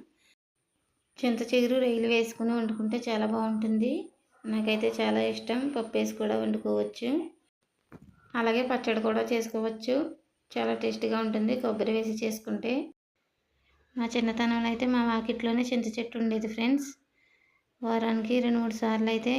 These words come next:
ఎక్కి కోసేవాళ్ళం మేము. మా అమ్మ అయితే రకరకాలుగా అయితే వంట చేసి పెట్టేది మాకు చింత చిగురుతో. చాలా బాగుంటుంది టేస్ట్ అయితేనే. అందుకే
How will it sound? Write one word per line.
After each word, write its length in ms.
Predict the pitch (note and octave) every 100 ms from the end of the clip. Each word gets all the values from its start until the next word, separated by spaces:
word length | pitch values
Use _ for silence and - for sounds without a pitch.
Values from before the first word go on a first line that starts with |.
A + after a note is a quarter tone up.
| C4+
ఎక్కి 240 | A#3 - A3+
కోసేవాళ్ళం 680 | A#3+ A3+ A3+ A3+ A3+ A3 A3
మేము. 240 | A3 A3+ C#4 G4 - _ _ _ _ _ _ B3
మా 140 | A#3 A#3
అమ్మ 140 | A3+
అయితే 160 | A3+ B3 A#3+
రకరకాలుగా 580 | A#3 A3+ A3 A3+ A3 A3
అయితే 140 | A3 B3+
వంట 200 | A3+ A3 A3
చేసి 180 | A3+ G#3+
పెట్టేది 340 | A#3+ A3 A3+ A3
మాకు 220 | A3 A3 B3+ C4
చింత 200 | A#3 G#3+ A3
చిగురుతో. 440 | G#3+ A3 A3 A#3+ D4+ - _ _ _ _ -
చాలా 300 | A#3 A3 A3
బాగుంటుంది 520 | A3 A3 A3 A3+ A3 A3+
టేస్ట్ 360 | A#3+ A3+ A3
అయితేనే. 400 | A3 A3 G#3+ G#3+ B3 D#4 - - _ _ _ _ _ _ _ _ _ _
అందుకే 360 | A#3+ A#3 A3 A3+